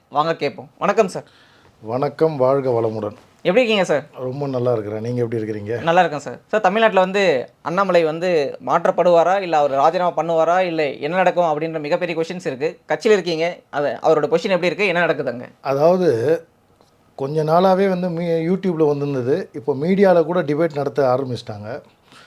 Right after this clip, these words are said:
Speaker 2: அண்ணாமலை என்ற ஒரு தனி நபர் வந்து மாறணும்னு சொல்லி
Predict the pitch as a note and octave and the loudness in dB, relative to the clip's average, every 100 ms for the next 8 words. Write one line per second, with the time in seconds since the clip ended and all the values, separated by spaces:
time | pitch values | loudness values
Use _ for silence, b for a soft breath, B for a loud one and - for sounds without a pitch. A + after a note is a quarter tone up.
0 | b b b b C3+ F#3+ G#3+ G#3+ G#3 G3 | b b b b -4 4 6 6 6 4
1 | G3+ G#3 G3 F3+ F3+ F#3 E3 - D3 F3+ | 4 2 0 0 0 0 0 0 2 2
2 | G3 E3+ D3+ D3+ D#3 D#3 C3+ C#3 B2+ B2 | 4 4 4 2 0 0 0 0 -4 0
3 | D3 F3+ F#3 F#3 G3 F#3 E3 D3 B2+ | 4 4 2 0 -2 -4 -6 -4 -6